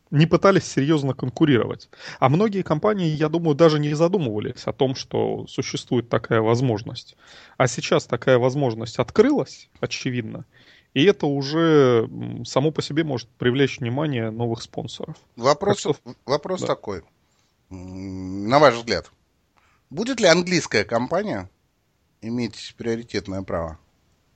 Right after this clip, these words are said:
Speaker 1: Нет.
Speaker 2: То есть вы считаете, что А П Л вообще не будет выставлять эту тему, да? То есть всё равно кто?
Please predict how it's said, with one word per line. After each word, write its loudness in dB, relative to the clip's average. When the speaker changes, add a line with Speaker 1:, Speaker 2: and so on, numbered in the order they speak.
Speaker 1:
Нет. -2
Speaker 2:
То -4
есть -2
вы 0
считаете, 2
что 2
А 2
П 0
Л 6
вообще 2
не -2
будет -6
выставлять -4
эту -16
тему, -10
да? -12
То 2
есть 4
всё 8
равно 6
кто? -14